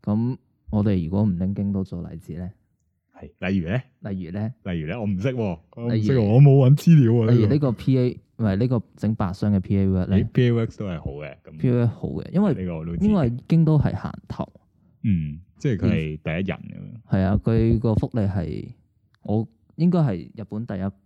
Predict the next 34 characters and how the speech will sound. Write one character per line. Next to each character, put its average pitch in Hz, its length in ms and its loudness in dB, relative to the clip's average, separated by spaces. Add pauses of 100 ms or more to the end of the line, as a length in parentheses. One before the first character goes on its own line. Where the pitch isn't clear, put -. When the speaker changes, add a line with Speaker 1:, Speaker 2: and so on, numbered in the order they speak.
Speaker 1:
個 85 340 -6
行 - 340 -16 (360)
有 92 240 -14
底 90 200 -10
薪 107 160 -4
嘅， 98 180 -6 (520)
嘅 78 160 -4
公 95 160 -4
司， 95 140 -4
Speaker 2:
係， 85 80 -6
係。 - 40 -14 (280)
Speaker 1:
而 92 40 -6
且 117 200 0
行 98 180 -6
得 107 80 -10
咁 87 240 -12
高 92 140 -16
嘅 90 180 -12
公 82 180 -16
司。 - 160 -16 (380)
Speaker 2:
係。 73 340 -14 (280)
Speaker 1:
跟 160 120 -2
住 147 120 2
P 131 160 2
A 127 80 2
Work 123 220 2
其 - 60 -4
實 - 140 -10
之 117 160 -6
後 101 100 -8
係 - 80 -16
跟 95 320 -6
佢 - 140 -14
嘅 - 280 -20